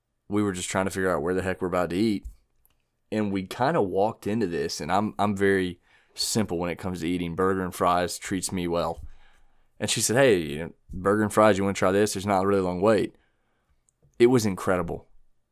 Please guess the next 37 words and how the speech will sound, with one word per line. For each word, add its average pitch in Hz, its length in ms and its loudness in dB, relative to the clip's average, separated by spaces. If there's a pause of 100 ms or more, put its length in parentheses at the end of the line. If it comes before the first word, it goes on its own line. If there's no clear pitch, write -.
(220)
Uh, 98 40 4
and, 95 400 2
and 95 120 -4
I 101 80 0
said, 90 320 -4 (380)
"Man, 101 520 0 (640)
this - 220 0
is 95 140 -8
one 92 100 -2
of 90 40 -4
the 90 60 -4
best 90 240 -4
burgers 92 260 -2
and 92 100 -14
fries 92 260 -2
I've 87 100 -10
had." 101 300 2
Maybe 95 180 0
Disney, 92 440 -4 (680)
you 101 80 -6
know, 95 100 2
just 98 280 0
opened. 101 320 4
Maybe 98 160 4
they're 95 80 2
really 95 160 2
trying 92 220 -2
to 90 60 -6
impress 95 400 0
us, 95 200 0
blah, 92 280 4
blah, - 20 -6
blah. 82 300 -2 (500)
Ate 123 200 10
it, 104 100 6
loved 90 280 0
it. 60 160 -10